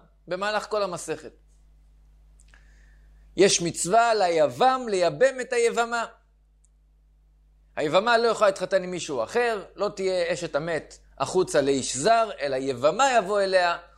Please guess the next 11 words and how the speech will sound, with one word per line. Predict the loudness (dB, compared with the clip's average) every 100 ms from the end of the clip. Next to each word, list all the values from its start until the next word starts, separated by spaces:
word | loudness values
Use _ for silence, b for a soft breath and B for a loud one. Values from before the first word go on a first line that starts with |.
| b -4
ולקחה | -4 0 -2 2 0 0 -4 -12
לו | -2 0 -2 -4
לאישה. | -8 -8 -6 -8 -8 _ _ _ _ _ _ _ _ _ _ _ _ _ _ _ _ _ -2
אומרת | 4 6 6 4
התורה, | 0 0 2 2 0 -14 _ _ _ _ _ _ _ _ _ _ _ _ _ _ _ _ _ _ _
דבר | -2 -2 4 4 4 2 -6
נפלא | -6 -8 -2 0 0
מאוד | -4 -4 -4 -6 -14
ששופך | -16 -12 -12 -6 -4 -4 -4
אור | 2 4 4 0 -12 _ _ _ _ _ _ _ _ _ _ _ _ _ _ -20
ונותן | -4 -2 -2 2 2 2